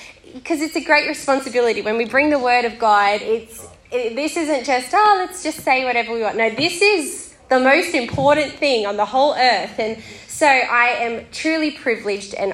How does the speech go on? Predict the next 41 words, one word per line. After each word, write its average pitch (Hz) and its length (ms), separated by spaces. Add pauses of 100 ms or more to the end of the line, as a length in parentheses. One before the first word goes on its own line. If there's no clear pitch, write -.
honoured 226 360
to 214 100
be 208 60
able 196 180
to 196 40
bring 214 200
the 202 60
word 185 140
today, 196 380
and 190 200 (380)
I'm, 226 240 (120)
I'm 226 380
blessed 254 460
to 269 60
be 220 140
under 214 160
my 196 140
husband's 254 440
covering 254 580
and 233 120
to 240 80
be 226 120
up 202 120
here 233 240
and 226 100
to 226 80
be 220 120
able 202 180
to 180 160 (240)
speak, - 480
so 214 320
thank 240 240
you, 240 100
Dave. 220 480 (340)
And 277 320 (140)
I'm 294 120
just 381 120
gonna 349 160
get 294 140
into 392 260 (100)
it. - 120